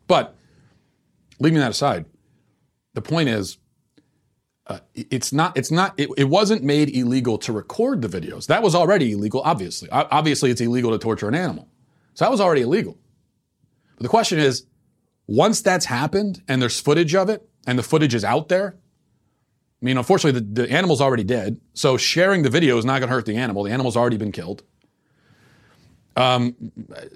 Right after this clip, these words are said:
technically, f-, that video itself doesn't hurt anybody. It's footage of something being hurt, but the video doesn't hurt anybody. What the law says now is that you,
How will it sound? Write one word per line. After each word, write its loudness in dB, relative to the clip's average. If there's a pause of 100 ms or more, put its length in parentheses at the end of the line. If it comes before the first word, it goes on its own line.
technically, 0 (560)
f-, -18 (200)
that 0
video 4
itself 0
doesn't 0
hurt 2
anybody. -2 (580)
It's -2
footage 4
of -4
something -2
being -4
hurt, -4
but -4
the -8
video 2
doesn't -6
hurt -10
anybody. -14 (1200)
What 0
the 4
law 4
says 0
now 2
is 2
that 0 (720)
you, 2